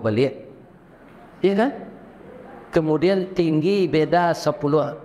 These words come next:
senti je kami. Wajah sembilan belas tahun, kulit putih setinggi Siti A-, Hawa.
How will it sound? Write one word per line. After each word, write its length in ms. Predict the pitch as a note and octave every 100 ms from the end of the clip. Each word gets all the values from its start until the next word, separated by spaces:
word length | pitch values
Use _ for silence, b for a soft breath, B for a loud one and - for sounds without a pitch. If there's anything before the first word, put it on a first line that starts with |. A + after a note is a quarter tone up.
| - - - _ _ _ _ _ _ - - - - - - - -
senti 600 | - E3 D#3 D3+ F3 D3+
je 80 | C#3
kami. 420 | C#3+ C3 A2+ - - - - - - - - - - - -
Wajah 460 | C3+ D3+ D3+ F#3+ -
sembilan 400 | D3+ D3+ D3+ C#3+
belas 320 | C#3+ D3 D3
tahun, 400 | B2 D3 D#3+ C3+
kulit 480 | - D#3 C#3+ F#3 F3
putih 640 | C#3+ C#3+ - E3+ F3 - -
setinggi 560 | D3+ D3 C#3+ C3+ D3+ D3+
Siti 400 | - B2+ D#3 D3
A-, 400 | C3+ E3+ - - - - - - - - - -
Hawa. 480 | - A#2+ A#2 A2 F#2+